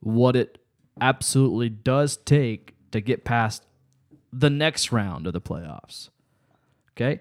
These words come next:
so we've experienced the first round, could never get past them for every time we've been in the playoffs.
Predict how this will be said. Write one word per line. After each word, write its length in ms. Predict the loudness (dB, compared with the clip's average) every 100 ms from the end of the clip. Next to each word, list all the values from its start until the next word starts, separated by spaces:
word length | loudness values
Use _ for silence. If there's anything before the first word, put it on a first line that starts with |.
| -4
so 200 | 4 8
we've 220 | 8 6
experienced 480 | 0 0 0 2 -2
the 40 |
first 360 | 4 8 8 6
round, 380 | 2 2 -2 -6 _ _ _ -6 2
could 160 | 4
never 220 | 4 4
get 160 | 2 0
past 300 | -2 -2 -4
them 120 | -8
for 320 | -6 -6 -6 -10 -14 -8
every 180 | -4
time 240 | -2 -2 -2
we've 80 | -4
been 80 |
in 60 | -6
the 60 | -4
playoffs. 560 | -6 -6 -8 -10 -14